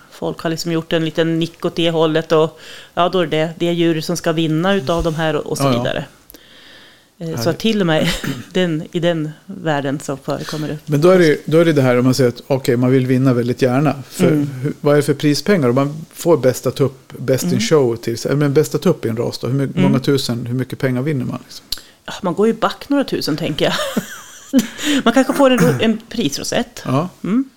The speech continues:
Speaker 2: Men man blir best in show då, det måste ju ändå
Speaker 1: Mm.
Speaker 2: vara värt ganska många tusen lappar.
Speaker 1: Det borde, det borde det vara, det är det inte.
Speaker 2: Nej.
Speaker 1: Nej.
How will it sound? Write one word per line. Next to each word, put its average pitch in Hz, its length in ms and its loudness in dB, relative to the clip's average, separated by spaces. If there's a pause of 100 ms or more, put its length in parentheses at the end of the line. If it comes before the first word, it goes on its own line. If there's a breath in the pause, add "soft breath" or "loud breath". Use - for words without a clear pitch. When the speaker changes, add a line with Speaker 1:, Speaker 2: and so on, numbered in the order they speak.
Speaker 2:
Men 156 260 0
man 160 240 2
blir 156 100 6
best 160 260 0
in 151 80 2
show 151 260 2
då, - 80 -4
det 147 140 2
måste 131 240 0
ju 120 40 2
ändå 156 120 2
Speaker 1:
Mm. 120 120 0
Speaker 2:
vara 123 100 2
värt - 220 -8 (180)
ganska 131 280 -2
många 120 180 0
tusen 120 300 -4
lappar. 123 120 -4
Speaker 1:
Det 214 60 -2
borde, 254 160 2
det - 80 -8
borde 226 240 0
det 240 60 0
vara, 160 220 0 (180)
det 208 80 -6
är 165 120 -4
det 175 60 -6
inte. 175 260 -8 (180)
Speaker 2:
Nej. 139 200 -2 (100)
Speaker 1:
Nej. 190 240 -8